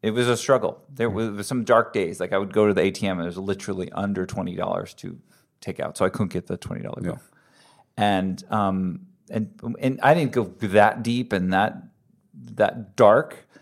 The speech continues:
Speaker 1: but, um, I felt like when I would t-, when I would storytell around me, or, and I wouldn't tell the same old story, because that's something I, I, even to this day, and I challenge myself when I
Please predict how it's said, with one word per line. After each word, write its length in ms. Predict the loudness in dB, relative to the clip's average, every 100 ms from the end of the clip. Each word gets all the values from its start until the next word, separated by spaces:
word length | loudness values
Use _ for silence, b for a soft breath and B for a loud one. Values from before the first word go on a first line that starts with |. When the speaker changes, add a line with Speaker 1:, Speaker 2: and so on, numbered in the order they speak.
| b b _
Speaker 1:
but, 460 | 8 10 8 4 -2
um, 520 | 0 2 0 -4 -10 -18 -2
I 180 | 0 0 -6 _
felt 260 | 6 6 8
like 360 | 4 4 2 -10 _ _ _ _ _ -18
when 300 | -4 0 2
I 80 | 2
would 240 | 0 -4
t-, 260 | -10 -10 -8
when 160 | -4
I 60 | -2
would 260 | -4 -6 -10
storytell 540 | -4 -2 0 2 2
around 500 | 0 -2 -2 -4 -4
me, 360 | -2 -2 -2 0
or, 240 | -2 -2
and 120 | 0 0
I 20 |
wouldn't 240 | 0 -2
tell 140 | -4 -4
the 80 |
same 200 | -6 -6 -6
old 200 | -8 -8
story, 200 | -6 -6
because 220 | -6 -12 B B B
that's 220 | 2 2
something 340 | -2 0 0
I, 160 | 0 -2 0
I, 180 | -2 -2
even 260 | -8 -8 -6
to 140 | -6 -6
this 200 | -6 -8
day, 720 | -6 2 6 6 4 2 -2
and 120 | -6
I 60 | -6
challenge 400 | -4 -4 -2 -4
myself 420 | -8 -6 -4 -6 -10 b b b b b b -12
when 220 | -6 -2
I 220 | -2 -6